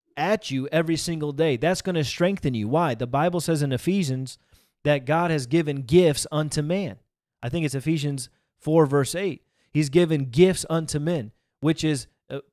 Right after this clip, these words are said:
apostles, prophets, evangelists, teachers, pastors, for the equipping of the saints. So God has given these leaders and these people, uh,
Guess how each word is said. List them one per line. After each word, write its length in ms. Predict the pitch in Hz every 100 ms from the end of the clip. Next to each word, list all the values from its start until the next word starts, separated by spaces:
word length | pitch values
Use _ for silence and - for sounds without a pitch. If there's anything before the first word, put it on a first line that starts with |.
| -
apostles, 720 | 143 - 180 175 - 113 -
prophets, 640 | - 180 185 170 - 117 135
evangelists, 640 | 110 160 190 143 123 107
teachers, 720 | - 196 202 - 123 107 - -
pastors, 720 | - 185 202 - 127 98 - - _ _ _
for 120 | 175 175
the 220 | 185 160
equipping 520 | 147 - 214 208 180
of 140 | 160
the 80 | 147
saints. 360 | - 226 165 113
So 260 | 175 165 - - _
God 220 | - 185 226
has 140 | 185
given 400 | 123 185 220 190
these 240 | 151 143
leaders 580 | 123 165 240 131 151 - - _ _ _ _
and 160 | 151 165
these 140 | 156
people, 560 | - 262 285 131 127 - _ _ _ _ _
uh, 380 | 147 147 135 120